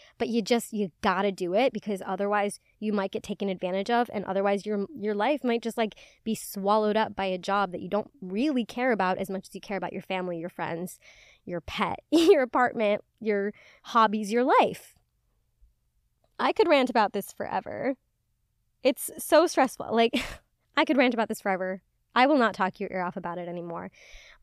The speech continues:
But, um, if you're having a hard time with this, I completely empathize with you. I know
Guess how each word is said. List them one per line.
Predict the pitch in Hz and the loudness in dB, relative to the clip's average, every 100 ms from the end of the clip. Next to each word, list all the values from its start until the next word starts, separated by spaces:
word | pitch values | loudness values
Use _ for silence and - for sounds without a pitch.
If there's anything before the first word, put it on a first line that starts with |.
| _ - | _ 0
But, | 196 - | 0 2
um, | 202 185 190 - _ _ _ _ - | -2 -2 -4 -8 _ _ _ _ -4
if | 226 - | -4 0
you're | 269 | 2
having | 311 277 | 4 2
a | 233 | 4
hard | 220 208 | 2 0
time | - 202 | -2 -2
with | 226 220 | -2 0
this, | 262 269 - | 2 0 -2
I | 202 208 | -4 -2
completely | 254 226 - - 208 214 | -4 -6 -8 -10 -6 -2
empathize | 190 175 185 202 190 220 | -2 -4 -4 -2 -2 -4
with | 226 | -4
you. | 240 247 | -2 -2
I | - 202 | -2 -2
know | 190 185 | 0 -2